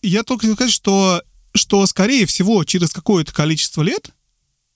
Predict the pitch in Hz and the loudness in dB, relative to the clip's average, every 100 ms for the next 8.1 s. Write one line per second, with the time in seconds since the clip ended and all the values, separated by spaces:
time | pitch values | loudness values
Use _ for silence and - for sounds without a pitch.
0 | _ _ _ _ _ _ - - 240 220 | _ _ _ _ _ _ -20 -12 -6 -2
1 | 175 226 185 185 208 202 180 220 175 180 | -2 -2 -2 0 0 -2 -2 -2 -2 -2
2 | 185 170 170 165 143 - 147 147 160 156 | -2 -2 -2 -2 -4 -4 -4 -2 -2 -2
3 | 151 - 175 269 196 156 240 262 - 180 | -6 -2 -2 0 0 0 -2 -4 -4 -4
4 | - 151 147 - 147 143 160 160 196 240 | -2 0 -2 -2 -4 -2 -2 -4 -4 -4
5 | - 156 175 - 151 156 226 220 - 151 | -6 -6 -4 -4 -2 -2 -2 -2 -2 -2
6 | 170 190 - 147 147 208 - 151 - 139 | 0 0 -2 -4 -2 -2 -4 -4 -2 -2
7 | 135 180 156 143 - 143 185 160 135 151 | -2 -4 -2 -4 -4 -4 -4 -6 -4 -4
8 | 143 | -4